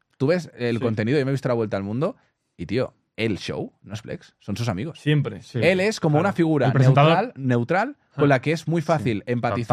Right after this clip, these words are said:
Speaker 2: totalmente.
Speaker 1: llevarte bien, porque sabes
Speaker 3: Exactamente.
Speaker 1: que es un tío que no tiene maldad ninguna, ¿ves? Es un tío que tampoco es como súper estridente, ni extraordinariamente carismático. Es un tío con el que te puedes identificar.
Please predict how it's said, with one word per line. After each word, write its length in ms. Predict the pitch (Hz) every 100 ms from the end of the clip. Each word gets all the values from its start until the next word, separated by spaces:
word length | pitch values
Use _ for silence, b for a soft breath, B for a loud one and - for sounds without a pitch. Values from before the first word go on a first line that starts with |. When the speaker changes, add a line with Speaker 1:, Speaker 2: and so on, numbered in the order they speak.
| - 110
Speaker 2:
totalmente. 40 |
Speaker 1:
llevarte 300 | 113 143 156
bien, 240 | 151 185 247
porque 160 | _
sabes 60 | -
Speaker 3:
Exactamente. 400 | 120 156 151 202
Speaker 1:
que 60 | 214
es 40 |
un 100 | 208
tío 120 | 226
que 80 | 196
no 80 | 160
tiene 160 | 156 147
maldad 180 | 139
ninguna, 400 | 123 120 208 202 214
¿ves? 200 | 147 139
Es 120 | 151
un 60 | 175
tío 100 | 165
que 60 |
tampoco 320 | 151 139 151
es 160 | 156 143
como 300 | 147 143 127 b
súper 260 | - 143 139
estridente, 640 | 123 - 113 165 151 156
ni 240 | 131 135 135
extraordinariamente 720 | 135 - 127 123 127 127 123
carismático. 680 | 120 110 151 160 147 139 151 b b
Es 140 | 160
un 80 | 202
tío 260 | 214 285 _ _ -
con 120 | 143
el 60 | 127
que 100 | 123
te 100 | 117
puedes 200 | 190 151
identificar. 480 | 107 92 85 71